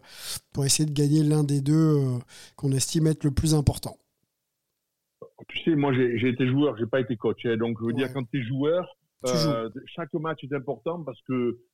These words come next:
Speaker 2: euh, chaque match, tu écris ton C V, tu sais pas ce qui va t'arriver l'année suivante. Euh, donc, il n'y a pas de match que tu peux jouer à moitié. Après, au niveau des entra-, des, des coachs, je peux comprendre que sur des gros matchs comme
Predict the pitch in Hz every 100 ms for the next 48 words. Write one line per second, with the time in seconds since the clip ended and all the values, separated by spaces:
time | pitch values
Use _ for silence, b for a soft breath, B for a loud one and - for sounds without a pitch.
0 | - 120 113 113 156 131 139 151 156 -
1 | 123 143 143 127 143 131 139 113 - 117
2 | 131 139 117 123 127 120 123 117 123 143
3 | 156 151 - _ _ - 113 110 113 120
4 | 120 120 151 143 147 147 - 120 117 107
5 | 123 120 135 127 127 120 - 110 87 _
6 | _ _ - - 185 208 180 160 160 147
7 | 147 135 143 127 123 120 120 113 202 208
8 | - 120 120 147 147 147 131 156 151 120
9 | 110 127 120 - _ _ - 139 127 120
10 | 151 156 147 - 147 123